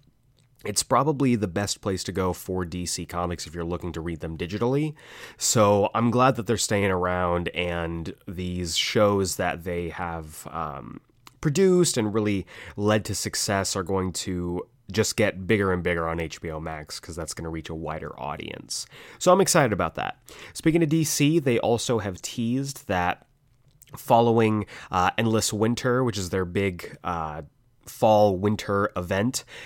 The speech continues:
in twenty twenty-one, we are going to see D C Generations Future State.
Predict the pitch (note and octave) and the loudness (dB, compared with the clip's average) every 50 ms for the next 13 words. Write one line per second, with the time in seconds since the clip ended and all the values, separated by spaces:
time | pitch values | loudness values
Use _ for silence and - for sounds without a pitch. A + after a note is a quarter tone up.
0 | - - - - - G#2 G#2 G#2 - - C#3 C3+ C#3 B2+ - C3+ B2+ B2 A2+ A#2 | -16 -18 -6 0 2 2 2 2 0 0 2 2 2 0 0 0 0 2 2 2
1 | A#2 A#2+ B2 A2+ G#2 G#2 G2 G2 G#2 G2+ G2 G2 - - A2 G2+ F#2+ F#2+ F#2 - | 2 2 2 2 2 2 2 2 0 0 -2 -4 -4 -2 -2 0 0 0 0 -2
2 | - G#2 F2+ G#2+ A2+ A#2+ A#2 - - - A#2+ G#2+ G#2 G2 F2+ - A2 G2+ G#2 G2+ | -4 -8 -4 -2 -2 0 0 -2 -2 -2 -2 -2 -2 -2 -2 -2 0 2 2 2
3 | F#2 F2+ G2 G#2 - - C3+ A#2+ A2 F#2 - - - - - A2 A2 - - D#3 | 0 0 -2 -2 -2 -2 -2 -2 -2 -2 -4 -6 -8 -6 -6 -6 -4 -2 -2 -2
4 | D#3 D3 - - - - D#3+ G3+ A3 - - - - | -2 -2 -2 -2 0 0 0 0 -2 -4 -8 -10 -10